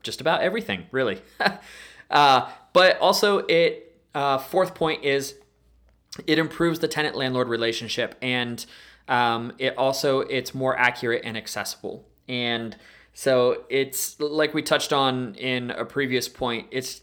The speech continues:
having it accessible online is extremely important, especially for millennials or Gen Y, whatever you wanna call them. They are the current largest rental block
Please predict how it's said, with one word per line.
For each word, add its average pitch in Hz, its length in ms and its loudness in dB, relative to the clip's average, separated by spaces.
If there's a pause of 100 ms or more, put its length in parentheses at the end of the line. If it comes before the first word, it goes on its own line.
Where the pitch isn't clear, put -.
(140)
having 175 400 0
it 175 200 -2 (260)
accessible 139 640 0
online 127 600 0 (300)
is 131 140 -2
extremely 135 420 -2
important, 123 400 -4
especially - 560 -2
for 139 600 0 (420)
millennials 127 680 2
or 120 220 0
Gen 123 300 0
Y, 117 240 4
whatever 120 280 -2
you 123 120 0
wanna 117 180 -4
call 120 220 -2
them. 113 260 -2 (380)
They 127 320 2
are 165 100 4
the 156 140 -2
current 151 520 -4
largest 139 800 0 (300)
rental 131 440 0
block 120 480 0